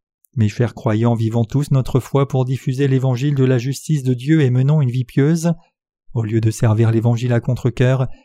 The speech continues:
servons-le joyeusement par la foi et chérissons l'Évangile du Seigneur où que nous soyons. Nos cœurs seront alors pleins de joie et atteindront la plénitude de l'Esprit.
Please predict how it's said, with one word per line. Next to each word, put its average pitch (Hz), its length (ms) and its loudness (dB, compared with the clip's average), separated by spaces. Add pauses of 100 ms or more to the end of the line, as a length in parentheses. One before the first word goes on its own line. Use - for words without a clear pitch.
(180)
servons-le 135 540 0
joyeusement 135 520 2
par 139 180 2
la 135 100 4
foi 143 340 -2 (320)
et 143 100 2
chérissons 151 540 2
l'Évangile 143 480 2
du 131 100 -2
Seigneur 139 440 2
où 123 80 0
que 135 120 -2
nous 165 140 6
soyons. 139 500 0 (520)
Nos 107 160 2
cœurs 120 260 0
seront 113 260 -2
alors 120 320 0
pleins 135 220 -2
de 143 120 2
joie 135 340 0
et 127 60 2
atteindront 131 440 2
la 135 120 2
plénitude 135 480 -2
de 131 80 2
l'Esprit. 147 520 0